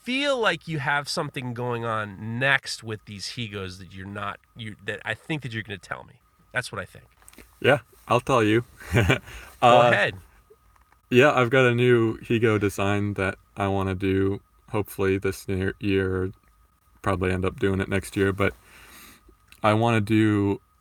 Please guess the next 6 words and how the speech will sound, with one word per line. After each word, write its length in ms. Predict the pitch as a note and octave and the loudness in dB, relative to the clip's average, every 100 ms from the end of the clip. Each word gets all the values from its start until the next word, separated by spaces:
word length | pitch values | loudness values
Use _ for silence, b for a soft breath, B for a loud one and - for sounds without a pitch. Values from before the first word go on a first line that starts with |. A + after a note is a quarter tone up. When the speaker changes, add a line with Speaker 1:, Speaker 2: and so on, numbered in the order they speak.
| _ | _
Speaker 2:
a 480 | G2 F#2+ G2 F#2 F#2 - _ _ _ _ C3+ | 0 2 2 2 -2 -6 _ _ _ _ -2
bolt 300 | G#2+ G2+ - | 0 0 2
action 380 | A#2 A#2 - B2 | 0 2 -2 -2
lock, 460 | A#2+ B2 - - - _ _ | 0 0 -2 -10 -18 _ _
locking 420 | D#3+ A#2+ A#2 B2+ | -2 -2 0 -4
Higo 500 | A#2+ B2+ B2+ B2 B2+ | -2 -2 0 0 -2